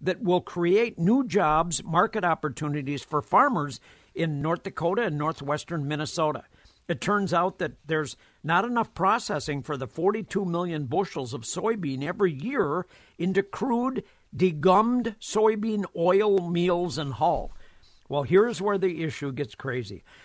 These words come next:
because originally this company had decided to build this plant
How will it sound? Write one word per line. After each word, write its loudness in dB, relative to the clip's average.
because 0
originally 2
this 0
company -2
had -4
decided -6
to -6
build -4
this -4
plant -6